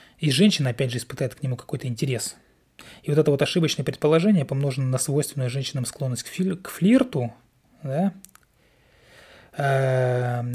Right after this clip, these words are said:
может превратиться в, в такую, ну, гремучую смесь.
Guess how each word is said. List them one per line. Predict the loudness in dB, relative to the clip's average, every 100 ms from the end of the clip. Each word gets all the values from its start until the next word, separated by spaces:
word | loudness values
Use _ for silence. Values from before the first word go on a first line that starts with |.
| -4 -2
может | 0 0 0
превратиться | -2 -2 -4 -4 -2 -2
в, | -2 0 0 0 -2 -2 -4 -6 -8 -10
в | -12 -10
такую, | -6 -2 -2 -2 -6 -8
ну, | -8 -8 -8 -8 -8
гремучую | -2 0 0 -2
смесь. | -4 -4 -4